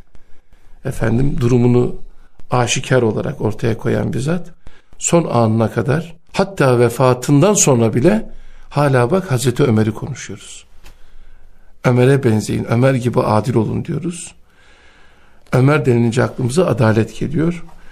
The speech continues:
Bu hayatının da, vefatının da, efendim, rıhletinin de ne kadar mübarek olduğunu, ne kadar muhteşem olduğunu göstermeye yeter sebeptir. Diyelim, burada galiba, değil mi?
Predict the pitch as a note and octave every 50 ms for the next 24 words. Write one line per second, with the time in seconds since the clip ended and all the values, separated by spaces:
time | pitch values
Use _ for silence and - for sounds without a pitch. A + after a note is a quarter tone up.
0 | - - - - - - B2+ C#3 D#3 D#3+ D#3 D#3+ - - - C3+ B2+ B2+ B2+ B2+
1 | B2+ B2+ - D3 C3+ C#3+ C3+ A#2 G#2 - C3 D#3 E3+ D3 C#3+ A#2+ G#2+ - C3+ B2
2 | A#2+ - - C3+ C3 C#3 C3 A#2 A2+ B2 B2 D3+ F3+ F#3+ - - - - - -
3 | - - - - - - - - - - C3 - - B2 A#2+ - - A#2 B2 B2
4 | A2+ A#2+ C#3 - - D3+ C#3+ C#3 B2 A#2 C#3 F3 F3+ A3 D3+ C3+ - C3+ A#2 C#3
5 | C#3 C3+ B2 B2 A#2 A#2+ A#2 A#2 A#2 B2+ B2 B2+ F3 F3 B2+ G#2 G2+ - A#2 A2
6 | B2+ D#3+ E3 D3 C3 - - A#2+ A#2+ A#2 A2+ A2+ A2+ A2 A2 - B2 - - B2
7 | G#2+ G#2 G2+ G#2 C3+ B2 B2 B2+ C3+ B2+ A2 G#2+ - - A#2+ G#2+ G#2+ G#2+ A2 B2
8 | D3 F3+ G3 F#3+ - - - - - - - - - - - _ - C#3+ C#3 C#3
9 | - C3 C#3+ C#3 - C#3 B2 C3 B2+ A#2+ B2 - A#2 A2 A2 G#2+ G#2 A2 - -
10 | - - - - - - - - - D#3 F#3 G3+ F#3 E3 F3+ F#3+ F3+ - - -
11 | - - _ _ - - _ _ - - _ - - - _ - - - F#3 G3
12 | F#3 E3 D3 E3 E3 D#3+ F3+ F3 E3 D3 E3 F3+ F3+ F3 G#3+ G#3+ F3+ C#3